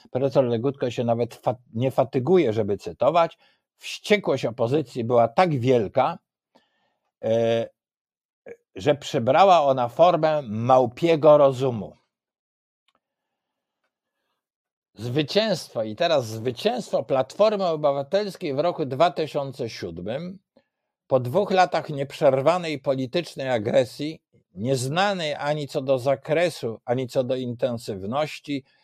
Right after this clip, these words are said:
w dziejach trzeciej R P. No, dzięki tej agresji ono się dokonało. Nie dzięki kryzysie wewnątrz pisu, prawda? Tej historii z Leperem i tak dalej, i, i decyzji samego Kaczyńskiego, żeby rozpisać wybory, które przegrywa. Nie,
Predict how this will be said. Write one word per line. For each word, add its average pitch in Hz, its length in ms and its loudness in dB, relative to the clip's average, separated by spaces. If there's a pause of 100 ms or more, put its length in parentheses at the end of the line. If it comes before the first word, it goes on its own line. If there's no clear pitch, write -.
(540)
w 87 160 -14
dziejach 127 560 2
trzeciej 110 720 -4 (420)
R 107 320 4
P. 92 320 -8 (340)
No, 101 140 -8
dzięki 120 300 -4
tej 120 160 -4
agresji 127 680 -2 (220)
ono 107 320 -2
się 104 380 -4 (140)
dokonało. 110 480 0
Nie 170 160 -2
dzięki 123 440 -4
kryzysie 151 560 4
wewnątrz 80 540 -14
pisu, - 300 -20
prawda? 92 420 -4 (320)
Tej - 140 -14
historii 110 500 -2
z 127 60 -8
Leperem 165 520 4
i 117 60 -8
tak 127 200 -4
dalej, 131 500 2
i, 107 100 -4 (360)
i 98 140 -6
decyzji 110 680 0
samego 101 500 -4
Kaczyńskiego, 92 800 -8
żeby 87 280 -6
rozpisać 92 560 -10
wybory, 131 440 2
które 101 280 -6
przegrywa. 156 520 -2
Nie, 147 260 -2